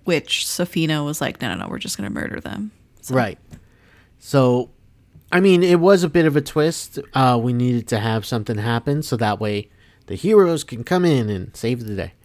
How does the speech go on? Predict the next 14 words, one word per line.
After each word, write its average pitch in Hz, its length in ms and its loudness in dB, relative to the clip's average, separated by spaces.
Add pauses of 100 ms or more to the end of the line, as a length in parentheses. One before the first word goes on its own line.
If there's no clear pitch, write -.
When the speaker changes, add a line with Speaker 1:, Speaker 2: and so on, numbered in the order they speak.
(680)
Speaker 2:
Um, 123 500 0 (720)
I 180 120 4
don't 254 140 6
know 262 200 6
how 208 200 0
I 175 100 2
feel 151 280 2
about 135 280 2
the, 104 60 -6
s-, - 340 -12
the 113 80 -10
whole 131 160 -2
sorcerer 110 560 -4
side. - 360 -10